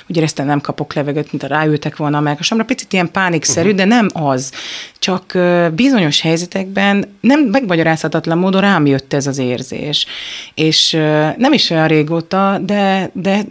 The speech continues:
Speaker 1: képes vagyok felismerni. Tehát ez olyan, mint amikor mondjuk, ö, ö, megtalálják a, a hiv betegség módszerét, és végre felismeri a betegséget a szervezeted, és ki tudja lökni magából. Tehát, hogy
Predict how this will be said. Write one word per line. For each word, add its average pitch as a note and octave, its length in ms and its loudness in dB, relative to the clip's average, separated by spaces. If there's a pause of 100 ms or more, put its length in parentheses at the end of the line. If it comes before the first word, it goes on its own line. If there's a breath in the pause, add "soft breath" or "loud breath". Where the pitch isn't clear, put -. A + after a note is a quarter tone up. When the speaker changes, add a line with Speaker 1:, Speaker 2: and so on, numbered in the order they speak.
(400)
Speaker 1:
képes - 400 -2
vagyok D3 200 -6
felismerni. B2+ 720 -4
Tehát F#3 200 -8
ez A3+ 120 0
olyan, F#3 180 2
mint E3+ 200 0
amikor F3+ 420 0
mondjuk, F3 500 -4
ö, F3+ 260 4 (540 loud breath)
ö, F3+ 160 0
megtalálják D3+ 680 0
a, D3 220 2
a D#3 400 0 (240)
hiv D#3 360 2 (260)
betegség D#3 540 0
módszerét, E3 580 -2
és F3 180 2
végre E3+ 220 0
felismeri D3+ 720 0
a D3 360 0
betegséget C#3+ 640 0
a - 40 -10
szervezeted, C#3+ 720 0
és F#3+ 160 2
ki - 140 -2
tudja D#3+ 280 0
lökni D#3 260 0
magából. C3+ 500 0
Tehát, E3 220 -2
hogy F#3 200 0